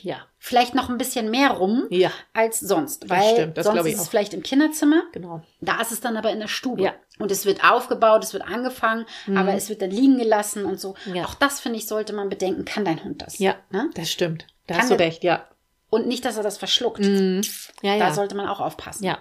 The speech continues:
Speaker 2: Ne, dass er die, da, ja, sowieso, also das ist ja sowieso etwas, wo man aufpassen sollte. Da werden wir auch nochmal drüber sprechen,
Speaker 1: Mhm.
Speaker 2: wenn wir Kind und Hund
Speaker 1: Ja.
Speaker 2: besprechen.
Speaker 1: Ja,
Speaker 2: Ne?
Speaker 1: gute Idee, ja.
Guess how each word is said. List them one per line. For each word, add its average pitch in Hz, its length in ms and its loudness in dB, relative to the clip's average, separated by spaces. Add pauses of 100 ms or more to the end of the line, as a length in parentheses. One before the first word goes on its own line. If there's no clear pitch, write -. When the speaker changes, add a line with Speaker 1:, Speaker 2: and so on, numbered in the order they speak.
Speaker 2:
Ne, 214 140 -8
dass 190 160 -12
er 190 60 -10
die, 180 260 -14
da, 202 160 0
ja, 202 240 2
sowieso, 185 500 2
also 160 220 -2
das 165 220 -10
ist 190 100 -10
ja 165 180 -6
sowieso 180 520 -4 (320)
etwas, 220 420 -2
wo 220 80 0
man 208 180 -2
aufpassen 214 520 -4
sollte. 202 260 -4
Da 170 160 -2
werden 170 180 0
wir - 80 -8
auch 160 60 -8
nochmal 165 380 -2
drüber - 200 -10
sprechen, 208 360 0
Speaker 1:
Mhm. 202 60 4
Speaker 2:
wenn 196 80 4
wir 247 100 -2
Kind 214 260 0
und - 180 -8
Hund 339 200 2
Speaker 1:
Ja. 214 160 2 (320)
Speaker 2:
besprechen. 226 480 -2
Speaker 1:
Ja, 196 60 -6
Speaker 2:
Ne? 202 80 0
Speaker 1:
gute 208 100 0
Idee, 180 240 0
ja. 165 100 -6